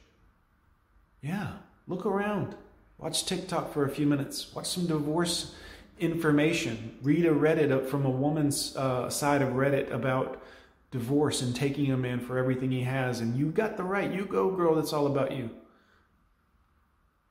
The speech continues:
Like, this is what it is. And until more men wake up and realize this, we're gonna be in for a world of hurt. Not me, but a lot of guys out there that watch this, they're like, "Well, this one's different. She really loves me." Guys, how many relationships have you been in that you were,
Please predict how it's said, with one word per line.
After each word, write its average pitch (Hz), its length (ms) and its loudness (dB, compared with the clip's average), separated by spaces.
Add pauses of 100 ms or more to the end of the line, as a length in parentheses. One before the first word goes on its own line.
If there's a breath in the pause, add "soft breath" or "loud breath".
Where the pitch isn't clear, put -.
(540)
Like, 117 160 -6
this 165 240 0
is 139 180 2
what 135 240 2
it 127 120 2
is. 101 440 -2 (560)
And 123 140 -6
until 127 340 0
more 143 260 6
men 135 280 2
wake 127 280 0
up 147 220 0
and 120 140 -4
realize 123 520 0
this, 110 440 -6
we're 143 120 -4
gonna 95 200 -6
be 175 260 -2
in 160 120 2
for 143 180 -4
a 131 40 0
world 127 300 0
of 110 120 -4
hurt. - 340 -10 (260 loud breath)
Not 127 340 -4
me, 170 520 2 (500 loud breath)
but - 120 -10
a 117 40 -4
lot 135 200 0
of 143 80 0
guys 139 260 2
out 135 200 0
there 135 160 0
that 120 120 -2
watch 135 320 -4
this, 123 220 -4
they're 139 140 -6
like, 131 160 -4
"Well, 202 280 0
this - 240 4
one's 127 260 -2
different. 135 460 -2
She 220 180 0
really 170 360 2
loves 165 320 2
me." 131 100 -2
Guys, 180 280 -4
how 285 180 -4
many 165 180 2
relationships 120 800 -2
have 120 80 -8
you 117 180 -2
been 123 200 -2
in 123 140 0
that 120 80 -2
you 123 120 -4
were, 123 220 -4